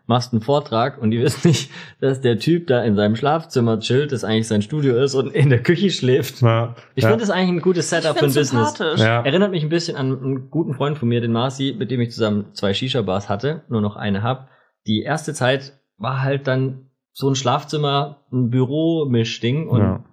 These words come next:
Speaker 1: beim Pure war's am Anfang auch
Speaker 3: Du hast
Speaker 1: so.
Speaker 3: auch im Pure geschlafen
Speaker 1: Der Fabi und
Speaker 3: damals
Speaker 1: ich haben
Speaker 3: im Büro.
Speaker 1: einige Jahre im Pure gelebt.
Speaker 2: Ja.
Speaker 1: Ja.
Speaker 2: Ja.
Speaker 1: Fitnessstudio haben wir uns nur angemeldet zum Duschen.
Speaker 2: Ja, ja.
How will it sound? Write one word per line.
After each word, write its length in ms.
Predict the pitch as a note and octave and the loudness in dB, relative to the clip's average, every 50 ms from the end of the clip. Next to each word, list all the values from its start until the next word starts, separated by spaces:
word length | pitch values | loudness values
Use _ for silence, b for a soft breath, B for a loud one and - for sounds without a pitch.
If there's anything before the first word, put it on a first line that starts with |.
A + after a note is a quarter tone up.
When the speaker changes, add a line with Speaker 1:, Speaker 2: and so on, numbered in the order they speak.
| _ _ _ | _ _ _
Speaker 1:
beim 160 | - A#2+ A2+ A2+ | -2 0 0 0
Pure 240 | - - D3+ D#3 | 0 -2 -2 -2
war's 160 | C#3+ D3 D3 - | -2 -2 -4 -4
am 80 | A#2+ | -4
Anfang 220 | - C3+ B2 - - | -4 -4 -4 -4 -4
auch 100 | B2 - | -4 -2
Speaker 3:
Du 60 | G3+ | -2
hast 100 | B2 A2+ | -2 0
Speaker 1:
so. 60 | A2 | 0
Speaker 3:
auch 100 | - - G#4+ F4+ | 0 0 0 0
im 60 | B3 | -2
Pure 200 | - - F3+ F3 | -2 -2 -2 -2
geschlafen 360 | F3 F#3 - G#3 F3+ F3 - | -2 -2 -4 -4 -6 -6 -4
Speaker 1:
Der 80 | G3 A2+ | -4 0
Fabi 140 | - B2+ B2+ | 2 2 2
und 40 | A#2 A#2 | 2 0
Speaker 3:
damals 140 | B2 C3+ C3+ | 0 0 0
Speaker 1:
ich 60 | D3 | 0
haben 200 | C3 A#2+ A2+ A2+ | 0 0 0 0
Speaker 3:
im 100 | G3 F#3 | 0 -2
Büro. 260 | F3 F3 F3 F3+ F3+ F#3 | -2 -2 -4 -4 -4 -4
Speaker 1:
einige 340 | B2+ D3+ E3 D3+ C#3+ A#2+ B2 | -2 -2 0 0 0 2 2
Jahre 300 | G#2+ A2 A2+ A2+ G#2 G#2+ | 2 2 2 0 0 0
im 80 | G2 | -2
Pure 200 | G2 - C#3 D3 | -2 -2 -2 -2
gelebt. 340 | A#2+ G#2 F2+ F#2 F#2 - - | -2 -2 -2 -2 -2 0 2
Speaker 2:
Ja. 260 | G2+ G2 F#2+ F#2+ - _ b b b b | 2 2 2 0 -4 _ b b b b
Speaker 1:
Ja. 180 | - G#2 F2+ - - b b b | -4 -4 -4 -6 -8 b b b
Speaker 2:
Ja. 60 | - F#3 | 2 2
Speaker 1:
Fitnessstudio 440 | F3+ F#3 F3 D3+ - D#3 C#3 C#3 C3 | 2 2 0 -2 -2 0 0 0 2
haben 120 | B2+ B2+ | 0 0
wir 40 | B2+ | -2
uns 100 | A#2 A#2 | -2 -2
nur 80 | C#3+ C3 | -2 -2
angemeldet 320 | C#3 C#3 C3+ C3 B2 A2 | 0 0 0 0 0 0
zum 120 | - A2 G2 | 0 -2 -2
Duschen. 340 | G#2+ B2+ C3 C3 - F2 - - _ - | -2 -2 -4 -4 -6 -10 -12 -6 _ 4
Speaker 2:
Ja, 300 | A#2 A#2 A2 A2+ A2 - - G#2+ | 4 6 4 4 2 -2 -4 -2
ja. 500 | G2+ G2 G#2+ A#2+ B2+ C3 C3+ C#3 B2+ - | 0 2 2 4 2 2 0 -2 -6 -12